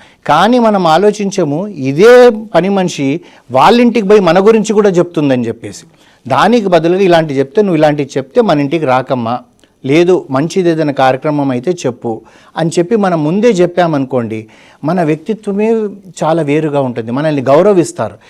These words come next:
అలా కాకుండా మన ఇష్టం ఉన్నట్టుగా చేసుకుంటూ పోతుంటే మన జీవితం కూడా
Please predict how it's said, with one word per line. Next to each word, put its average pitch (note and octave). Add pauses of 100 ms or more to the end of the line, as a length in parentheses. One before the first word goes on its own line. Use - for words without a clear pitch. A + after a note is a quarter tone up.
(180)
అలా F3+
కాకుండా F3 (300)
మన F#3
ఇష్టం G#3+
ఉన్నట్టుగా A3 (100)
చేసుకుంటూ F3+
పోతుంటే B2+ (300)
మన C3+
జీవితం D#3+
కూడా B2+